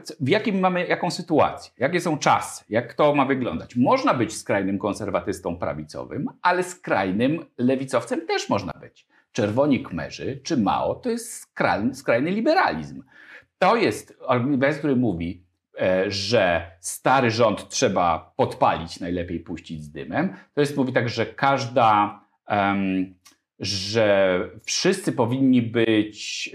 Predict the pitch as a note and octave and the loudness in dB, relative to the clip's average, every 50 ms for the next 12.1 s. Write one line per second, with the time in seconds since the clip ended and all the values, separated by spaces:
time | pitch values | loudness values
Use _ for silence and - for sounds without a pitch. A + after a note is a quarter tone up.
0 | A#2+ D3 - C3+ B2+ B2+ C3+ C3 B2+ F3 E3 - - - C#3 C#3 C3+ B2 C3+ B2 | -2 -2 0 0 2 2 2 2 2 2 0 0 -2 -2 -2 0 2 2 4 4
1 | B2 B2+ C3 B2 A#2 A#2+ A2+ - B2+ A2 A#2 A2 G2+ A2 A2+ A2+ A2 G#2 A#2 A#2+ | 6 6 4 4 2 0 0 0 0 2 2 2 2 0 -2 -2 -2 -2 -4 -6
2 | - B2 A#2+ - - - G3+ - - - B2+ B2+ C3+ C3 A#2+ A#2 A#2+ B2 A2 - | -6 -6 -8 -6 -4 -6 -6 -4 -2 -4 -2 2 2 4 4 4 2 0 -2 0
3 | C#3+ B2 G#2 F#2+ F#2 E2+ - - G#2+ G2+ F#2+ F#2+ - - - F#2 - - G#2+ F#2+ | 0 0 2 2 0 0 0 0 0 0 0 -2 -4 -4 -8 -12 -4 -2 0 0
4 | F#2 F2+ F2 F2 F2 - - E2+ D2+ - - - F2 C#4+ C#4+ - - - - - | 0 0 -2 -2 -4 -6 -6 -8 -8 -6 -2 -2 -2 -2 -2 -6 -14 -20 -20 -20
5 | - - B3+ B3 B3 - - B2 A2 G2+ F#2 F2+ F2 F#2 F2 - B2+ B2 B2 - | -6 0 0 0 2 2 2 2 2 2 2 0 0 -2 -2 -2 -2 -2 -2 -2
6 | - - C3 A#2+ A2+ A2+ G#2+ B2 E3+ A3 C#4+ D4+ - - _ _ _ _ - A2+ | 0 2 2 2 2 2 2 2 2 2 0 -2 -4 -10 _ _ _ _ 0 2
7 | A2+ A#2 D3 G3 G#3+ F#3+ B2+ G#2 G#2 F#2+ - - - C#3+ D3+ C#3 A2 A2 A2 G#2 | 4 6 6 6 4 4 2 2 0 -2 0 0 2 4 4 4 2 0 -4 -4
8 | - - - - - F3+ E3 C#3 C#3+ C#3+ - A#2+ - B2 G#2+ G2 F#2+ F#2 G#2+ A2+ | -4 -6 -6 -4 -2 0 2 2 2 0 -2 -6 -4 -2 -2 -2 -2 0 0 0
9 | B2+ D#3+ F#3+ A3 - - - _ _ G#2+ G#2 D#3 F#3+ F#3 A3+ - - C#3+ B2 B2+ | 0 0 0 -2 -2 -6 -12 _ _ -4 0 0 2 2 2 0 0 0 0 2
10 | B2+ A#2 C3 E3 F3+ - E3 C#3+ B2 A#2+ C3 C3 C3 C3 B2+ C3 B2+ B2 A2 G#2 | 2 2 4 2 0 -2 -4 -2 0 2 2 2 4 2 4 4 4 2 2 0
11 | A#2 A2+ A2 - - A#2 G#2+ A2 G#2 G2+ - A2 G2+ G2 F#2 E2 C2+ B1+ - - | -2 -6 -10 -10 -10 -6 -4 -2 -2 -2 -2 0 0 0 2 0 0 -2 -6 -12
12 | - | -20